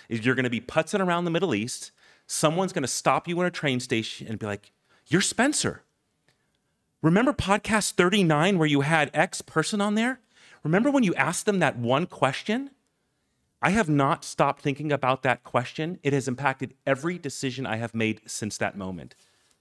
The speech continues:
Thank you. Then you will know. Then you will know.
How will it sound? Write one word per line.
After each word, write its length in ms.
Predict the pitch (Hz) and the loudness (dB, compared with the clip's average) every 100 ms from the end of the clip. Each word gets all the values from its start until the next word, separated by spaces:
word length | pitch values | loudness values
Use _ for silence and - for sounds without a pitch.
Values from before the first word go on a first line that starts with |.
| _ _ _ | _ _ _
Thank 240 | 110 95 - | -6 -6 -8
you. 200 | 62 - _ _ _ _ _ _ _ _ _ | -14 -16 _ _ _ _ _ _ _ _ _
Then 240 | 107 156 196 | 0 2 4
you 140 | 165 | 2
will 100 | 131 | 0
know. 280 | 104 85 - _ _ _ _ _ _ _ _ _ - | -2 -6 -10 _ _ _ _ _ _ _ _ _ -2
Then 260 | 120 151 | 2 4
you 100 | 135 | 2
will 140 | 117 98 | 0 -2
know. 300 | 82 53 | -6 -12